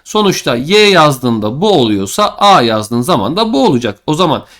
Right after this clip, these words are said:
iki a eksi üç bölü iki büyüktür dört çarpı, şimdi kare A neye eşittir canlarım? Tabii ki o da iki a eksi beşe eşit. X yazınca buysa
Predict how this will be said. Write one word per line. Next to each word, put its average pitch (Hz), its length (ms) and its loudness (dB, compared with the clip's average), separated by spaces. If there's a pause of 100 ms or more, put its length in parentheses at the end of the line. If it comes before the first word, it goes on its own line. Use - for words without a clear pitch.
(160)
iki 196 340 -2
a 113 380 0
eksi 180 520 -2
üç - 380 -4 (120)
bölü 139 220 2
iki 156 640 -4
büyüktür 147 720 -2 (320)
dört 233 340 2
çarpı, 156 640 0 (180)
şimdi 190 460 -4
kare 196 400 2
A 208 180 4
neye 151 300 2
eşittir - 380 -4
canlarım? 117 480 -2
Tabii 170 300 -2
ki - 100 -6
o 165 180 -2
da 185 260 0
iki - 400 -6
a 110 280 0
eksi 175 400 -4
beşe 208 260 0
eşit. 139 340 -4
X 185 260 -4
yazınca 131 580 -2
buysa 175 540 0